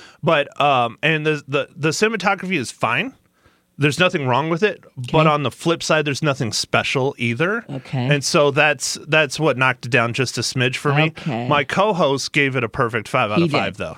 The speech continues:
Speaker 1: Yeah.
Speaker 2: Okay, he did.
Speaker 1: Yes.
Speaker 2: I wonder what Ma Hinshaw is gonna give it.
Speaker 1: Uh, I already know,
Speaker 2: Well,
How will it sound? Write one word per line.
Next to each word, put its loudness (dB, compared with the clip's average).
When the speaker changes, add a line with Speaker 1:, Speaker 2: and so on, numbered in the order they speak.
Speaker 1:
Yeah. 0
Speaker 2:
Okay, -2
he 0
did. -6
Speaker 1:
Yes. -2
Speaker 2:
I 0
wonder 0
what 0
Ma 0
Hinshaw 0
is -2
gonna 2
give 0
it. -4
Speaker 1:
Uh, 2
I 2
already -2
know, -2
Speaker 2:
Well, -8